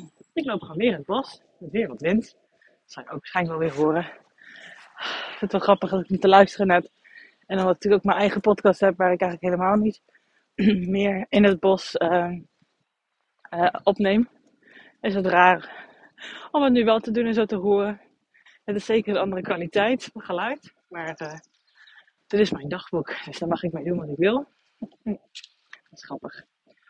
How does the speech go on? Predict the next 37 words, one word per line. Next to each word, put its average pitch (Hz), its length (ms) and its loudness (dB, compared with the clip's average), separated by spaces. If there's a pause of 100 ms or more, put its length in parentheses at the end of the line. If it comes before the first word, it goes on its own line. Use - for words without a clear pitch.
Maar 208 100 -6
ik 202 60 0
was 208 160 -4
dus 214 100 0
net 202 300 0
de 180 160 -2
vorige 202 260 2
aflevering 180 500 -4
zelf 190 200 -2
even 170 240 -2
aan 160 60 -4
het 139 80 -6
luisteren. 170 440 -8 (1700)
En, 165 240 -8
eh, 156 300 -8 (680)
en 392 100 -6
dat 330 60 -4
was 247 140 -2
ook 226 100 2
gewoon 196 160 -6
zelf 190 200 -2
even - 220 -14
fijn 175 440 -4 (540)
om 185 100 -14
te 185 80 -6
horen 175 380 -2
wat 160 120 -2
ik 165 80 -6
toen 175 200 -4
zei. 165 420 -6 (880)
Want 214 120 2
weet 277 240 4
je, 277 460 -4 (400)
toen 254 280 0
ik 233 240 -4
had 208 240 -8
afgerond, 262 800 -2